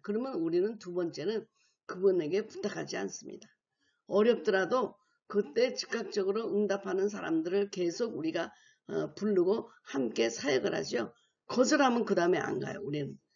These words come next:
어, 우리는 목회를 그렇게 해왔는데 우리 주님도 그럴 것 같아요. 아니, 싫다고 처음에 얘기하면 그 다음에 주님, 아, 뭐하러 자꾸 기회를 주려고 하겠어요?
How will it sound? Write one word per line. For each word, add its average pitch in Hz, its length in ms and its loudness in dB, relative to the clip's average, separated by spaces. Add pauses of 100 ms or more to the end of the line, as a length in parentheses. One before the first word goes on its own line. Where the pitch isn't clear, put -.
(260)
어, 156 280 -4
우리는 196 400 6
목회를 180 400 2
그렇게 185 280 0
해왔는데 170 640 2 (440)
우리 214 320 4
주님도 294 480 8
그럴 180 200 2
것 147 120 -4
같아요. - 360 -6 (260)
아니, 269 280 2
싫다고 - 500 -2
처음에 214 460 2
얘기하면 180 500 2 (300)
그 - 120 -6
다음에 294 240 4
주님, 180 400 0 (320)
아, - 420 2 (260)
뭐하러 277 460 0
자꾸 - 340 -10
기회를 196 440 6
주려고 185 380 -4
하겠어요? 196 420 -12